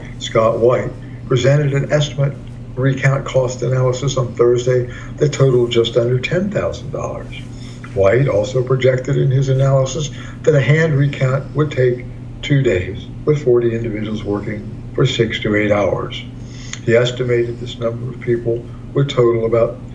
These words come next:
seventy thousand, seventy-two thousand ballots counted in a day and a half. White also gave a similar breakdown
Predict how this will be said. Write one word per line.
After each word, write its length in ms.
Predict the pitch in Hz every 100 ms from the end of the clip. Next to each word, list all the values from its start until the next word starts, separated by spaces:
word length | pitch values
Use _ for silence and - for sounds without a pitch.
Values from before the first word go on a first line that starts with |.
| -
seventy 500 | - - 131 120 123
thousand, 540 | 120 120 117 117 127 120
seventy-two 520 | - 156 131 - 127
thousand 480 | 127 123 123 131 135
ballots 400 | 117 110 - -
counted 440 | - 127 127 123
in 180 | 131 131
a 20 |
day 400 | 123 110 104 101
and 120 | -
a 80 | 113
half. 440 | 101 95 - - - - - - - - - -
White 340 | 110 127 147 -
also 360 | 180 147 - 151
gave 220 | 127 131
a 60 | 151
similar 380 | - 175 214 -
breakdown 600 | 98 107 - 113 127